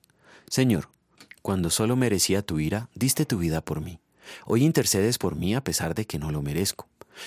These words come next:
Que mi corazón ame al prójimo de modo que interceda por él siempre, especialmente cuando no lo merece.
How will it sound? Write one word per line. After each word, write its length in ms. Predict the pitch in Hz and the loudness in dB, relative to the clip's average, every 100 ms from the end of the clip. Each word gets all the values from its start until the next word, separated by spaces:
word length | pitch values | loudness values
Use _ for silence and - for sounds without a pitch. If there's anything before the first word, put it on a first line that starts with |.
| - | -2
Que 120 | 123 | 0
mi 100 | 127 | 2
corazón 400 | 131 123 120 143 | 2 2 2 2
ame 160 | 156 147 | 2 2
al 80 | |
prójimo 400 | 139 95 113 120 | 2 0 0 0
de 80 | 92 | 0
modo 240 | 78 78 104 | 0 -2 -2
que 120 | 104 | -2
interceda 520 | 87 80 - 80 90 | -2 -4 -2 -4 -2
por 120 | - | -4
él 120 | 76 | -4
siempre, 400 | - 73 73 - _ _ _ | -2 -4 -6 -12 _ _ _
especialmente 640 | 107 147 139 135 98 82 120 | -2 0 0 0 0 -2 -4
cuando 280 | 87 76 | -4 -4
no 120 | 78 76 | -4 -2
lo 120 | 73 | -2
merece. 400 | 73 73 67 | -4 -4 -6